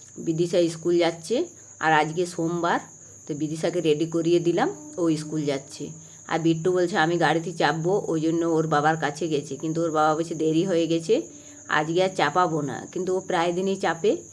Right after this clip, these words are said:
আবার ওই যে আমাদের কুলিতে আছে না, কুলির দুয়ারে নামিয়ে দেয়, তো ও চলে আসে। তো আজকে বলছে, "দেরি হয়ে গেছে, চাপাবো না", তো চাপার জন্য বায়না ধরেছে।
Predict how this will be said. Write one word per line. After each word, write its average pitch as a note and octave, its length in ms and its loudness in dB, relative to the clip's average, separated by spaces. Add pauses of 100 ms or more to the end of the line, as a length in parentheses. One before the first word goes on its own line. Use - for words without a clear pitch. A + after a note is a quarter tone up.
(300)
আবার F#3 280 0
ওই G3 160 0
যে G3 100 0
আমাদের F#3 380 -2
কুলিতে F#3 420 -2
আছে G#3+ 240 0
না, F4+ 140 2
কুলির F3 360 -4
দুয়ারে F#3 300 2
নামিয়ে F3+ 420 2
দেয়, D3+ 220 -4 (420)
তো G3 80 0
ও G3+ 60 4
চলে G#3 360 4
আসে। G#3+ 340 0 (140)
তো F#3+ 60 -2
আজকে E3+ 320 0
বলছে, F#3+ 260 0
"দেরি F3 260 2
হয়ে F#3+ 140 0
গেছে, G3 220 -2
চাপাবো F3+ 440 0
না", G#3 140 -2
তো F3+ 380 0 (400)
চাপার E3+ 360 2
জন্য F3+ 220 0
বায়না D#3+ 380 2
ধরেছে। D3+ 380 -6